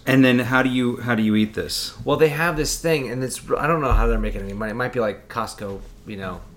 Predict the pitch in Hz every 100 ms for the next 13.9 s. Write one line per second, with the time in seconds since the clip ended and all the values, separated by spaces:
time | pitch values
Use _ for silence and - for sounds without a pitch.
0 | - 117 117 110 107 117 104 104 87 90
1 | - 92 92 90 - - 98 95 95 107
2 | 123 127 143 - - - - - 127 151
3 | 160 147 139 151 135 120 117 110 90 95
4 | 110 90 101 123 147 143 156 165 175 180
5 | - - - - - 107 - 113 123 139
6 | 147 156 156 - 165 160 160 139 131 151
7 | 135 - 151 120 117 - 160 - 175 151
8 | 113 110 - 113 110 107 110 107 98 123
9 | 127 123 - - - - - - - -
10 | - - - - 135 127 139 160 160 156
11 | 143 147 131 131 127 127 - 98 - -
12 | - - - - - - - - - -
13 | - - - - 143 139 123 127